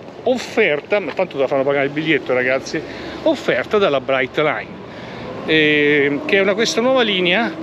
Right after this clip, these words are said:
cinque anni non, cinque anni fa non c'era, e è una linea che ti porta a Fort Lauderdale, a Palm Beach, cioè zone di villeggiatura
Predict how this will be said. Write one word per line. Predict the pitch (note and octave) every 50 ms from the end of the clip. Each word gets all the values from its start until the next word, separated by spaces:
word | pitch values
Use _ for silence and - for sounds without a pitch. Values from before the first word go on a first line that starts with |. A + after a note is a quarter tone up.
| - - - - - - - - - -
cinque | - - C4 B3+ - - A#3 A3
anni | A3 G#3+ G3
non, | E3+ D#3+ E3 D3+ D3+ D3+
cinque | - - - F3 - G#3+
anni | G3+ G3 F3+
fa | - - F#3+
non | D#3 F3+ G3+ F3+
c'era, | - - - C3 B2+ A#2 A2+ - D3 A3 G3+ D3+ - - - - - - - - - - - - - - - -
e | A#3+ A#3+ A#3 G3+ D#3+ D3 C3
è |
una | D#3 E3+ G3+ A3
linea | A3+ A#3+ B3+ C4 C4+ A3+ F3
che | - A3 A3
ti | - - E3+
porta | - - F3 D#3+ B2+ A#2+ - - - B2+ A#2+
a |
Fort | A#2 - - G3+ G3+ F#3+ -
Lauderdale, | F3 F#3 F#3+ F3+ D#3+ C3 B2+ B2 A#2+ A#2 C3 A#2+
a | B2+
Palm | A#2+ - - E3 F3 E3+ D#3
Beach, | D3 D#3+ C#3+ B2+ - -
cioè | B2+ - - D#3 C#3 C#3 A#2+ - - - - - - - - - - - - - - - - - - - - - - - - -
zone | A#2 - - D3+ F3 E3+ D#3+ D3 C#3+
di | C3 B2+ B2+
villeggiatura | C3+ C#3 C#3 C3+ B2+ - D#3 C#3 - F3+ F#3 E3 C#3 C3+ B2